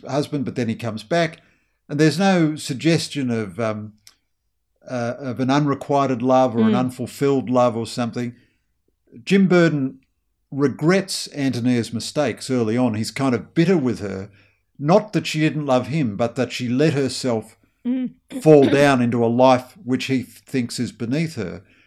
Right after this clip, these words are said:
Speaker 1: But it's part of the genius of the book that, in fact, she endows the life that she inhabits with a transcendent meaning and magnificent truth. And at the end, he realises she didn't live a life beneath her.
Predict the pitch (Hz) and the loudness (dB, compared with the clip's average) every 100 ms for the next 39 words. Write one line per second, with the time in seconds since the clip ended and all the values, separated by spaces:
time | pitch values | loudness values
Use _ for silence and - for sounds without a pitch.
0 | _ _ _ 147 143 143 - 156 147 127 | _ _ _ 4 4 0 0 4 4 2
1 | 107 90 151 160 123 120 107 82 101 95 | -2 -2 0 0 -2 -4 -8 -6 -8 -8
2 | - 123 120 - 127 117 - _ _ _ | -6 -2 -2 -2 -2 -2 -8 _ _ _
3 | _ _ _ _ - - 165 147 120 98 | _ _ _ _ -10 -2 2 2 0 -2
4 | 135 165 175 - 139 117 110 107 - - | 0 0 0 -2 -4 -2 -2 -2 -8 -14
5 | - 113 101 107 98 104 - - _ _ | -8 -8 -6 -6 -8 -10 -14 -18 _ _
6 | _ _ 127 117 117 131 120 117 - 131 | _ _ -2 -2 -2 -2 -2 -2 0 0
7 | 117 110 98 - _ _ - 120 143 139 | 0 -4 -8 -16 _ _ -8 -2 0 2
8 | 120 110 107 117 113 110 135 127 110 98 | 2 0 -4 -4 -4 -4 -4 -4 -8 -12
9 | - - 208 104 - _ _ _ _ - | -6 0 0 0 -10 _ _ _ _ -6
10 | 143 135 - - 160 151 143 147 127 190 | -2 -2 -4 -4 -6 -2 0 2 0 -6
11 | 156 180 160 156 139 131 113 113 - _ | -4 0 4 4 4 2 0 -6 -10 _
12 | _ - 196 196 151 156 135 123 120 117 | _ -2 0 0 0 0 0 2 2 2
13 | 120 - 110 123 107 110 101 | 0 -6 -2 -2 -4 -8 -12